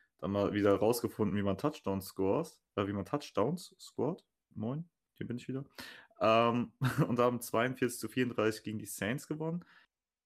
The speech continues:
Die Saints stehen zwei zu fünf jetzt, die Cardinals stehen drei zu vier nach dem Spiel. Ähm, Explosion im zweiten Viertel mit fünfundzwanzig Punkten durch die Cardinals. Also ich weiß nicht, ob Kyler Murray einen Wachstumsschub hatte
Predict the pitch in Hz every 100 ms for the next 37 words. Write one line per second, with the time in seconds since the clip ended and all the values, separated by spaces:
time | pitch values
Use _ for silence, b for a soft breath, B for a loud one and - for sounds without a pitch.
0 | _ _ 113 - - 113 131 - - -
1 | 120 113 - 107 - - 135 147 151 147
2 | 147 - - 104 120 113 107 - 107 104
3 | 101 104 101 - - 117 120 120 135 117
4 | - 113 117 117 B B B B - 101
5 | 104 98 - _ - 110 - - 117 107
6 | 101 110 147 - 107 - - 104 - 101
7 | 107 - 117 117 - - 147 139 120 -
8 | 117 - - - 123 127 - 101 101 98
9 | 98 - 98 101 101 120 165 _ b b
10 | _ - 104 101 101 110 - 101 - 110
11 | 107 110 110 104 107 120 - 147 139 147
12 | 143 147 - 151